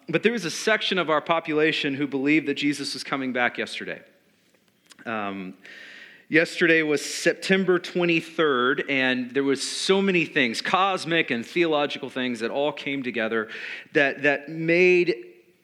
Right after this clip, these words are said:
several of, led several of us to believe that Christ was coming back. At least the rapture was going to take place yesterday, the twenty-third. Um, now, this was not the first time, nor will it be the last time,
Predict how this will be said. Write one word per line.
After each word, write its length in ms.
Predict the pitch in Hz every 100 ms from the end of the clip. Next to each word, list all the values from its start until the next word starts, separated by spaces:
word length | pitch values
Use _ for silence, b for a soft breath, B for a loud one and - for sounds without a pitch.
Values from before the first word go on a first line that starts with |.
| _ _ -
several 580 | - - 202 165 170 143
of, 80 |
led 380 | 147 151 170 160
several 520 | - - 196 185 185
of 120 | 160 151
us 120 | -
to 120 | -
believe 400 | 135 139 143 135
that 300 | 131 - -
Christ 400 | - 156 156 -
was 120 | 139
coming 540 | - 147 139 135 127 -
back. 360 | 127 107 - -
At 100 | 127
least 300 | 139 135 -
the 80 | 123
rapture 480 | 135 143 143 -
was 160 | 127 113
going 380 | 123 127 131 127
to 80 | 127
take 580 | 139 117 113 - _
place 540 | - 120 98 - - - B B B B B B B -
yesterday, 800 | 107 123 - - 107 92 - - B B B -
the 40 |
twenty-third. 680 | - 127 127 113 101 60 - -
Um, 460 | 123 117 113 107 - _ _ _ _ _ 151
now, 280 | 143 117 - - -
this 300 | 131 208 208
was 140 | 170
not 180 | 196 185
the 80 | 175
first 380 | 185 180 -
time, 580 | 170 151 147 147 147 143
nor 220 | 139 151
will 180 | 156 160
it 80 | 160
be 80 | 147
the 100 | 143
last 300 | 127 123 -
time, 260 | 117 113